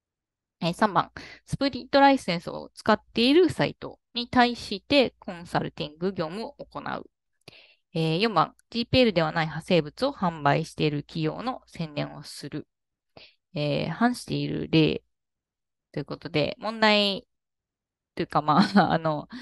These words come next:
進められないような行動がこの中に一つあります。さて、皆さんちょっと他の方の<laughs> 見てかえ-、変えたりしてもありではありますが、えー、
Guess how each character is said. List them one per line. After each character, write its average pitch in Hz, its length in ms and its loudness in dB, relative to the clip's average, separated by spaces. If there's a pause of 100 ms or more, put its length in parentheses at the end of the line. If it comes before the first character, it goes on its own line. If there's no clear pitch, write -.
(280)
進 165 280 -10
め 151 100 0
ら - 120 2
れ 190 100 4
な 233 160 2
い - 160 -6 (260)
よ 165 180 -4
う 156 40 -10
な 156 140 -10
行 143 220 -10
動 139 140 -10
が 143 140 -8
こ 160 120 -16
の 156 100 -14
中 156 180 -12
に 156 120 -18
一 - 200 -16
つ - 280 -20
あ 147 100 -4
り 147 200 -8
ま 147 140 -8
す。 - 420 -16 (200)
さ - 140 -20
て、 - 300 -4 (1300)
皆 156 120 -8
さ 139 160 -6
ん 139 80 -12
ち - 60 -14
ょ - 40 -10
っ - 20 -20
と - 280 -14
他 185 300 0
の 165 120 -6
方 165 280 -2
の 170 220 0 (500)
<laughs> 320 460 -4
見 170 160 -6
て 147 140 0
か 180 160 2
え-、 - 60 -6 (100)
変 196 120 4
え 165 60 2
た 160 120 -2
り 156 120 -4
し - 100 -16
て 147 100 -4
も - 260 -12 (920)
あ 165 100 4
り 147 100 -2
で 143 100 0
は 147 120 -2
あ 147 60 0
り 151 80 -6
ま 147 160 -6
す - 180 -12
が、 - 220 -4 (1160)
え - 60 -12
ー、 - 640 -8